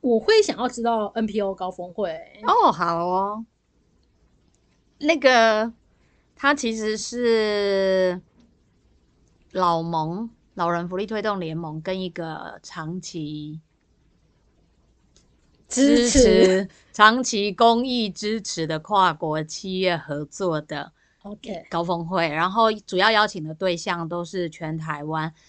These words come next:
Speaker 2: 做老人服务或高龄服务的C E O。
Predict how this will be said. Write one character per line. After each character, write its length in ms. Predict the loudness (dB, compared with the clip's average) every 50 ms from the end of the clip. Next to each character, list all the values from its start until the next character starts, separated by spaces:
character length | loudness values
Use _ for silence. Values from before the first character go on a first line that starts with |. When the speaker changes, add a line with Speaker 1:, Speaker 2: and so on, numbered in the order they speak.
| _ _
Speaker 2:
做 380 | -8 -4 -2 0 0 0 0 -2
老 240 | -4 -6 -8 -10
人 300 | -12 -14 -16 -16 -18 -20
服 200 | -20 -16 -16 -14
务 360 | -14 -14 -12 -10 -10 -8 -8 -8
或 160 | -8 -8 -8
高 180 | -6 -6 -4
龄 160 | -4 -6 -8 -10
服 320 | -14 -16 -14 -12 -10 -10
务 60 | -10
的 340 | -10 -10 -10 -10 -12 -12 -14
C 220 | -16 _ -10 -10
E 280 | -8 -8 -6 -8 -8 -8
O。 280 | -10 -10 -12 -12 -14 -16